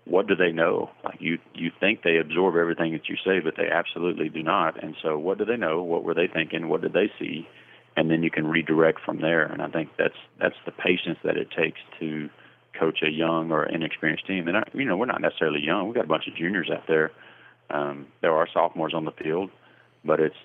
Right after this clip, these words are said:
it's even some of the seniors that don't have actual game experience. Um, we're getting into a point where that's gonna stop being an excuse,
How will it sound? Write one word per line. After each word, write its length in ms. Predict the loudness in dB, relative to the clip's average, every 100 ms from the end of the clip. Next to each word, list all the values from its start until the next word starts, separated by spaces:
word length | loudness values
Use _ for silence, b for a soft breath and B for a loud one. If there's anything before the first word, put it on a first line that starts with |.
| _ -8
it's 200 | -8 -6 -4
even 340 | -2 0 -2 0
some 140 | 0
of 60 | 0
the 80 | -6
seniors 400 | -2 -2 0 -2 -4
that 160 | -6 0
don't 220 | -2 0 -4
have 300 | -2 -2 -4 -10
actual 500 | -8 -4 -4 -2 -4
game 340 | -2 -2 -2 -4
experience. 640 | -6 -4 2 2 2 -4 -14 -18 B B B -8
Um, 320 | -4 -4 -4
we're 120 | 2 2
getting 240 | 2 -2
into 240 | -4 -2
a 40 | -2
point 320 | 0 -2 0
where 200 | 0 2
that's 180 | 2 -2
gonna 180 | -6 -8
stop 240 | -4 -4 0
being 280 | -2 -2 -4
an 80 |
excuse, 420 | -6 -8 -2 -2